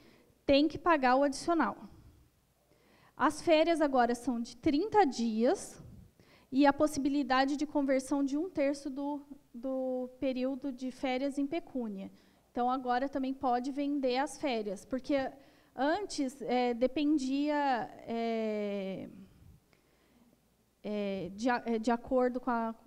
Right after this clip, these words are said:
com a jornada, tinha a, o direito às férias, né? Então, já, já, já se pensava que era um período mínimo, então não podia mais vender as férias. E agora eu fiz uma,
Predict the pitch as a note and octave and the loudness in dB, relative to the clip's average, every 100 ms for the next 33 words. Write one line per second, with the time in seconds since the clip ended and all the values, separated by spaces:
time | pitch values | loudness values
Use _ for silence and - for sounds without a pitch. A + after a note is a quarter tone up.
0 | _ - A3 A#3 A#3 B3 D4 - D#4 D4 | _ -8 -6 -4 -4 -4 -6 -6 -4 -2
1 | D#4 D#4 - - - C4 B3+ C4 C4 D4 | -2 -4 -8 -12 -4 -4 -2 -2 0 4
2 | C4+ C4+ D4 D4+ - D4+ A3+ G#3 G3+ G3+ | 4 4 2 2 2 4 4 4 0 0
3 | A#3+ C4+ C4+ - - B3 - C4 C#4+ D#4+ | 2 0 -2 -12 -4 -2 4 4 6 2
4 | C#4+ - A#3 A#3+ B3+ B3+ - A#3 A3 A3+ | -2 -8 -8 -2 -2 -4 -12 -14 -6 -2
5 | A#3+ - B3+ - A#3+ A#3 A#3 - B3+ A#3+ | -2 0 -4 -4 -2 0 -2 -2 -2 0
6 | B3+ B3+ C#4 B3+ D4 D#4+ C#4+ D4 D#4 C4+ | -2 0 0 0 0 2 4 4 2 -2
7 | D4 E4 G4 C#4+ A#3 G#3 G#3 A3 B3 B3 | -2 -2 -2 -2 -2 -6 -8 -2 0 2
8 | C4+ C#4 D#4+ C#4 C4 C4+ C#4+ C4 C4 B3+ | 2 2 0 -2 0 0 2 0 -2 -2
9 | D4+ D4+ B3 C4+ C4+ - G#3 F#3+ - - | -2 2 2 0 -2 -4 -4 -4 -8 -14
10 | - - _ _ _ _ _ _ _ - | -20 -20 _ _ _ _ _ _ _ 0
11 | C4+ D4+ C#4+ D4 E4 F4 C4 D4+ D#4+ D#4+ | 2 4 4 6 6 4 4 0 0 0
12 | D#4 D#4 D#4 D#4+ D#4 D4+ C#4 B3 | -2 -2 -4 -2 -2 -2 -4 -8